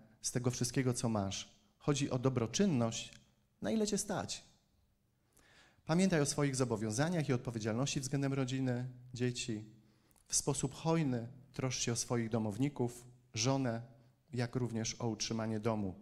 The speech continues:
A propos hojności względem żony, wydawało mi się, że kiedy moja żona ma dwadzieścia par butów,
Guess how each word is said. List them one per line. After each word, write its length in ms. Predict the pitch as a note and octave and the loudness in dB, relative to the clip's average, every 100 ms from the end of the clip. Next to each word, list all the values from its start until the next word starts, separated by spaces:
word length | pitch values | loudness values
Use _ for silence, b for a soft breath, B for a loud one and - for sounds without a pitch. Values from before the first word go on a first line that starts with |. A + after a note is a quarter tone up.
| - _ _ _ _ _ _ _ _ b b b b | -20 _ _ _ _ _ _ _ _ b b b b
A 80 | B2+ | -8
propos 280 | - B2+ B2 | -4 -2 -2
hojności 460 | C3 C3+ D3 - | 0 0 0 -2
względem 400 | A#2 A#2 B2 A#2 | -4 -2 0 0
żony, 380 | A2 C3 C#3+ B2 B2 B B B B B B | 0 0 0 -2 -4 B B B B B B
wydawało 400 | B2 B2+ B2+ C#3 | -4 -2 0 0
mi 120 | C3+ C3 | 0 0
się, 160 | B2+ | -2
że 420 | G#2+ B2 A#2 A#2 - b b - | -2 -2 -4 -6 -12 b b -10
kiedy 180 | A#2+ | -6
moja 180 | B2+ B2+ | -2 -2
żona 220 | A#2+ C#3 | -2 -2
ma 120 | C3 A#2+ | -2 -4
dwadzieścia 440 | A#2 C3 - C3+ | -4 -2 0 0
par 220 | C3 B2 | 0 -4
butów, 480 | B2+ B2 A#2 A2+ | -4 -6 -6 -8